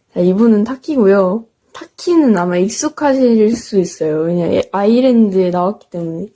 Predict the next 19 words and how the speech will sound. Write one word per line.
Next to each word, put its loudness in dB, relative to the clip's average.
타키는 0
뭔가 -2
더 0
익숙한 -4
느낌? -6
자, -16
이분은 2
우리 -6
팀의 -2
막내 0
마키 -10
씨입니다. -2
N팀이 2
N오디션이라는 2
오디션 -2
프로그램에서 0
결성이 0
된 -2
그룹인데요. 0